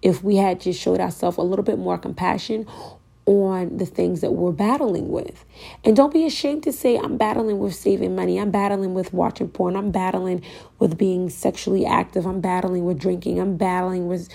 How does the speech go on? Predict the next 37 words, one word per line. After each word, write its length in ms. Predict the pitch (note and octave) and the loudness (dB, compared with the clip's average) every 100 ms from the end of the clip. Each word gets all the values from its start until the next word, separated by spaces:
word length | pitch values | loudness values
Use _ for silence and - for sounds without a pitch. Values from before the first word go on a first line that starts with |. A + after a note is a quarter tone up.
| - - - | -20 -20 -4
pro-, 140 | - | 2
uh, 280 | - - F#3 | 2 2 -4
procrastination," 880 | F3 - G3 F3 - F#3 F3+ - F3+ | -4 -4 -2 -2 0 0 0 -2 -2
because 400 | F#3 F#3+ F#3+ F#3 - - - - | -2 0 0 0 -8 -20 -20 -4
what 240 | F#3+ G3+ G3 | 8 8 8
you 240 | E3+ C4 | 4 4
may 240 | D4 D4+ | 4 2
see 300 | - - G3+ | 0 0 0
as 120 | F#3+ - | 0 -2
somebody 400 | - G3+ F#3+ F3+ | -4 -2 0 0
else's 340 | E3 - E3+ - | 0 -2 -4 -4
issue, 380 | E3 - F#3+ | -4 -2 0
and 80 | F#3 | 0
it's 160 | F3 F3 | 0 0
like, 180 | E3+ - | -2 2
"Oh 80 | G3+ | 0
my 180 | A3 F3+ | 0 -2
gosh, 260 | G3+ F#3 | -2 -2
I 60 | G#3 | -2
can't 260 | G#3 A3 - | -2 -4 -2
believe 280 | F#3 G#3 | 0 0
you 100 | F3 | 0
smoke. 400 | F#3 - G3 G#3 G#3 | -4 -2 2 2 2
You 140 | G3 | -2
smoke, 400 | - G3+ G3+ A3 | -2 0 0 2
you 80 | A3 | 0
would 120 | A3 | 2
do 100 | F#3 | 2
that 160 | G#3 G#3+ | 2 0
to 60 | A3+ | 0
yourself." 400 | G#3+ A#3 A#3 A#3 - - - - | 0 2 -2 -4 -14 -18 -12 4
Well, 140 | C4+ | 6
baby, 300 | C4+ C4+ C4+ | 8 8 6
you 200 | B3+ B3+ | 8 8
don't 220 | D#4 D4 | 8 4
save 300 | C4+ C4+ C4+ | 2 2 2
money, 520 | B3 C#4+ D#4 - - | 2 0 2 0 -2